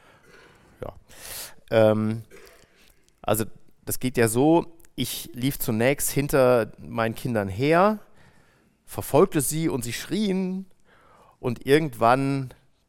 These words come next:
drehte ich mich einfach um und lief ihnen entgegen und zu ihrer größten Überraschung stand ich plötzlich vor ihnen. Holla. So ähnlich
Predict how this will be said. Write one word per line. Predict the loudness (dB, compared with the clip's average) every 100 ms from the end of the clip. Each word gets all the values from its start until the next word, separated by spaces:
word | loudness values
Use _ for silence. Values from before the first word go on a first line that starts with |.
| _ -4
drehte | -4 -2
ich | -6
mich | -8 -6
einfach | -4 -2 -6 -8
um | -8 -6 -6 -8 -14 _ _ _ _ -14
und | -6 -4
lief | -2
ihnen | -2
entgegen | -2 -2 -2 -2 -2
und | -4
zu | -4
ihrer | -2 0 -2
größten | -2 2 2 2
Überraschung | 0 2 0 -2 -4 -4 -6 -10
stand | -6 -4 -4
ich | -4
plötzlich | -4 -4 -6
vor | -4 -4 -4
ihnen. | -8 -12 -16 -20 _ _ _ -20 -20 -20 -20
Holla. | -8 -4 -2 -6 -14 -20 _ _ _ _ _ _ _ -20 -20 -20 _ _ _ _ _ -20 -20 -20 -20 _ -20 _ _ _ _ _ _ _ _ _ _ _ _ _ _ _ _ _
So | -2 2 2
ähnlich | 2 0 2 0 0 -4 -10 -14